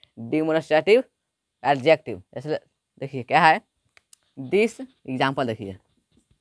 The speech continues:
this pen is your, this pen is your, यानी यह कलम तुम्हारी है। जैसे हम लिखे यहाँ पर, देखिए, हम लिखे हैं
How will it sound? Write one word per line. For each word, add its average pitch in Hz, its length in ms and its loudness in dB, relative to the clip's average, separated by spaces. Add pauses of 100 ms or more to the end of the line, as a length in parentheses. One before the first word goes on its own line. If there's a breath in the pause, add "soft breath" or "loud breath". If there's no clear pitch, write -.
(440)
this 170 440 0 (1700)
pen 170 340 0 (1120)
is 170 240 -2 (1900)
your, 120 280 -4 (320)
this 160 220 -6
pen 214 300 2
is 180 60 -4
your, 151 180 4
यानी 185 300 0 (520)
यह 165 300 4
कलम 196 360 2 (180)
तुम्हारी 160 440 0
है। 113 240 -4 (200)
जैसे 147 160 -12
हम 185 140 -4
लिखे 190 180 -2
यहाँ 190 180 -2
पर, 135 240 0 (600)
देखिए, 101 360 -14
हम 127 100 -10
लिखे 139 180 -10
हैं 139 260 -8